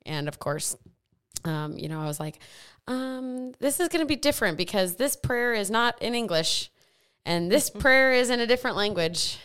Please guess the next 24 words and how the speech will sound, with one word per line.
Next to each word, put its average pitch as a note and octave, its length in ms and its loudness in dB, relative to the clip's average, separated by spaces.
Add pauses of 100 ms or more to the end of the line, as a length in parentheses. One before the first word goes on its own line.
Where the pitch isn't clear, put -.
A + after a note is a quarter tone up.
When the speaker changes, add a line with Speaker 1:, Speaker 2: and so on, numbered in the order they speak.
(560)
Speaker 1:
And E3 500 -2
this A#3 160 0
prayer A3+ 260 0
you're G3+ 240 -4
not F3+ 320 -4
gonna F#3 180 -4
understand G3 600 -4
because F3 300 0
I F3+ 120 4
can't B3+ 340 -8
<laughs> - 40 -10
understand G#3+ 500 -8
it - 80 -12
either. E3+ 300 -6 (400)
And G#3+ 200 2
so, G3 520 6
um, E3+ 420 0
what F3+ 160 2
it F3 60 4
was F#3+ 200 6
is, E3+ 240 0
you E3+ 120 -2
know, D3+ 60 0
I, D#3 60 -2